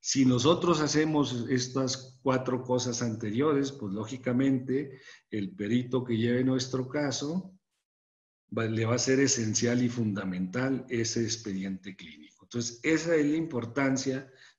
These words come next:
de un buen expediente clínico llenado en forma adecuada y poniendo, ah, faltantes y mal funcionamiento de los equipos.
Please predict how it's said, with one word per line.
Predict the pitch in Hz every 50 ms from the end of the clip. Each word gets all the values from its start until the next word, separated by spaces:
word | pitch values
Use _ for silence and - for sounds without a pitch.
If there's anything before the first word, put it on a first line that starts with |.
| _
de | - 113 117 113
un | 110 113 120 131 135 135 139 139 135 127 117
buen | 110 113 113 120 123 131 131 127 127
expediente | 127 110 - - - 104 101 107 117 117 113 - - 117 -
clínico | - 127 131 135 135 123 113 92 - - 92 - - _ _ _ - - - _ _
llenado | _ 113 110 104 101 95 95 98 104 110 107 104 95 90 90 - _ _ _ _ _ _ _ _ -
en | - 101 98 90
forma | - 117 127 135 139 139 151 156 151
adecuada | 151 143 127 113 104 98 98 92 - - 131 147 160 170 175 180 185 190 185 - - - _ _
y | - 107
poniendo, | - - 101 104 110 117 123 127 123 120 127 135 135 143 139 139 - - - _ _ _ _ _ _ _ _ _ _ _ _ _
ah, | - 107 101 98 95 95 92 92 90 87 85 85 87 - - - _ _ _ _ _ _ _ _ _ _ _
faltantes | - 110 107 104 95 - 135 143 151 151 147 151 - 156 147 - -
y | 135 120
mal | 107 104 113 120 117
funcionamiento | 120 123 120 117 117 110 101 95 95 98 104 113 120 120 120 123 139 135 127
de | 110 95
los | 95 95 - -
equipos. | - - - 98 95